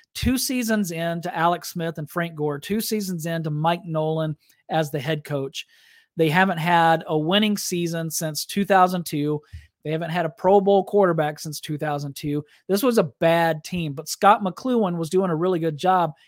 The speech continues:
in building the team back up. And so, y-, you know, I, I understood the reason that you would wanna sign a guy like this, but to sign him for eight years,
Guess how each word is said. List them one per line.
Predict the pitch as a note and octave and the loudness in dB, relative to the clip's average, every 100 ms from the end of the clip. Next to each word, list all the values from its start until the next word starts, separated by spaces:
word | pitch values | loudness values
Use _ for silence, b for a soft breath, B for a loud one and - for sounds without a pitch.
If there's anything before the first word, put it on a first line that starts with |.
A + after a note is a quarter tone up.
| b | b
in | D#3 C#3 B2+ | -4 -4 -2
building | F3 G#3 A3+ G3+ | 4 6 6 2
the | E3 | -2
team | - G3 E3 | -4 -4 0
back | E3 D#3+ - | 0 0 -2
up. | B3 D3+ _ b b b - | -4 -4 _ b b b -4
And | F3 F3 | -2 -2
so, | - E3 D#3+ D#3 b b b _ A3+ | 0 2 2 0 b b b _ -4
y-, | |
you | G3+ G#3 A3 | -2 2 4
know, | F#3+ | 4
I, | F#3 A3 - | 2 0 0
I | F#3 F#3 | 0 2
understood | G3 C4+ F4+ - - - G3 B3 E3+ D#3 | 2 2 0 -2 -4 0 2 4 2 -2
the | D#3+ D3+ | -2 -2
reason | D#3 G3+ A3+ G#3 F3+ | 0 -2 -2 -2 -4
that | E3+ | -4
you | D#3+ D#3+ | -2 -2
would | D3+ | -2
wanna | F3 F3+ | -2 -4
sign | - F3+ G3+ A3+ | -4 -2 0 0
a | |
guy | D#3 D3 | -2 -2
like | D3+ D3 | -2 -4
this, | D#3+ D3+ - | -6 -6 -6
but | - D#3+ | -4 -4
to | E3 | -4
sign | - G3+ A3 A3+ | -4 0 2 2
him | E3+ D#3 b b | -2 -4 b b
for | - F#3 F3+ - _ | 2 4 2 -2 _
eight | G#3 A3+ D4+ - _ - | 2 4 2 -6 _ -16
years, | D#3+ D#3+ A3+ C4 G#3+ C#3+ C3 - | -8 -2 0 4 2 0 -6 -14